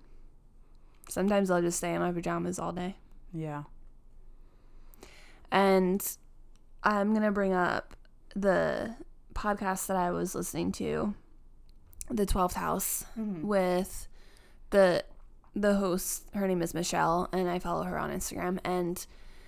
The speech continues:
Speaker 1: like I said, and she, the whole podcast is, like,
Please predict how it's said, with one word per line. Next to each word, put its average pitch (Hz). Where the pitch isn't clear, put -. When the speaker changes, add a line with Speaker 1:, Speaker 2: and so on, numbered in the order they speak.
Speaker 1:
like 240
I 214
said, 190
and 196
she, 190
the 180
whole 220
podcast 190
is, 185
like, 170